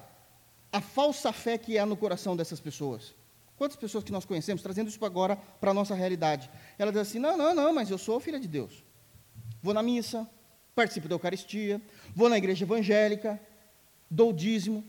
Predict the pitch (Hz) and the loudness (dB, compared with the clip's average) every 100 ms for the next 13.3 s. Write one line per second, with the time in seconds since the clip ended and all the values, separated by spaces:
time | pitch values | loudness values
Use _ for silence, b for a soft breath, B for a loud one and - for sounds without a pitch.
0 | - 269 269 262 285 285 208 233 370 339 | 2 4 6 4 4 2 -2 -4 -4 2
1 | 220 208 202 202 165 - 123 - _ _ | 2 2 -2 -2 -4 -6 -20 -20 _ _
2 | _ _ _ - - _ - - - - | _ _ _ -20 -20 _ -20 -20 -20 2
3 | 302 311 320 - 311 233 262 277 269 170 | 6 8 6 4 2 2 4 4 2 -2
4 | 254 330 247 247 294 247 - 170 117 - | -6 -2 2 6 6 6 2 -4 -4 -10
5 | - - - - - - - - _ - | -20 -20 -20 -20 -20 -20 -20 -20 _ -20
6 | B 233 294 330 339 330 220 165 262 320 | B 6 6 6 2 2 2 2 6 6
7 | 277 - 285 240 - - 269 294 285 254 | 4 -2 -2 -2 -8 -8 2 4 4 -2
8 | 247 - - 247 240 302 302 269 285 311 | -4 -2 -2 -4 -2 -2 2 4 4 6
9 | 277 330 302 214 208 208 - 196 160 - | 8 8 6 4 2 0 -2 -2 -2 -8
10 | - _ _ _ _ _ _ _ _ - | -20 _ _ _ _ _ _ _ _ -20
11 | B B 254 302 320 214 330 330 294 294 | B B 6 8 6 6 6 6 2 0
12 | 233 - 277 269 247 220 - 202 - 226 | 0 2 2 4 0 -2 -6 -4 4 6
13 | 196 - | 6 2